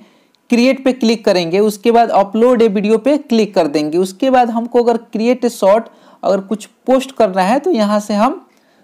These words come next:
पोस्ट कर पाएंगे और यहाँ से लाइव कर सकते हैं। उसके बाद अगर हमको अलग तरीका भी अपलोड करने का जानना है तो कैसे हम करेंगे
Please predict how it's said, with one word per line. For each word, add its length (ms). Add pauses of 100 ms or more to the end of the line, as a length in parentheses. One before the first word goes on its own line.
(220)
पोस्ट 240
कर 180
पाएंगे 340
और 160
यहाँ 260
से 160
लाइव 320
कर 200
सकते 340
हैं। 260 (840)
उसके 400
बाद 380 (680)
अगर 320
हमको 400 (100)
अलग 320
तरीका 380
भी 160 (260)
अपलोड 360
करने 340
का 180
जानना 500
है 240
तो 160
कैसे 480
हम 220
करेंगे 540